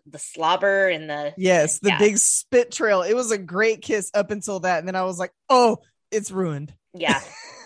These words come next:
Speaker 2: <laughs> It ruined it for
Speaker 1: Okay.
Speaker 2: me. <laughs>
Speaker 1: All right. Well, that was my number one. And that is,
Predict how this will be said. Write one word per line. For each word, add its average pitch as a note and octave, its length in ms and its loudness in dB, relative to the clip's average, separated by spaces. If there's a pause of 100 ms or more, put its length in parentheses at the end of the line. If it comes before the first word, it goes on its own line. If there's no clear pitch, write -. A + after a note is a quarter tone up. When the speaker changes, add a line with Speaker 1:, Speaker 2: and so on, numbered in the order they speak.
Speaker 2:
<laughs> D4+ 80 2 (920)
It G#3 160 -4
ruined F#3+ 320 0
it A3 200 0
for F#3+ 80 0
Speaker 1:
Okay. E3+ 40 -2
Speaker 2:
me. D3+ 400 -4 (200)
<laughs> - 0 -
Speaker 1:
All B3+ 720 -6 (580)
right. A#3 200 4
Well, A#3+ 100 0
that C#4 160 4
was F#4+ 180 -2
my D#4+ 140 2
number D#4+ 260 -2
one. G#3 280 -4
And G3 140 -6
that G3 180 -2
is, G3+ 180 -8